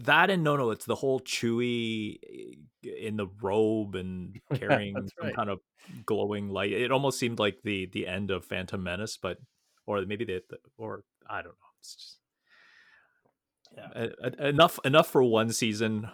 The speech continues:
Speaker 1: We'll, we'll, we'll, we'll talk to you, uh, next, <laughs> next,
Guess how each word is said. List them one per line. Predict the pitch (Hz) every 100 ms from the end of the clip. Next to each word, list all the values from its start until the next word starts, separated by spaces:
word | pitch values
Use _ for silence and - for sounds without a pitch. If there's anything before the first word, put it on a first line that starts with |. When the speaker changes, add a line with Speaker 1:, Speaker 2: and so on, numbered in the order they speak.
| -
Speaker 1:
We'll, | 107 104
we'll, | 104 101 101
we'll, | 101 101
we'll | 107
talk | - 107 95
to | 107
you, | 95 92
uh, | 90 90 87 _
next, | 104 95 - - - - -
<laughs> | 269 240
next, | 208 - -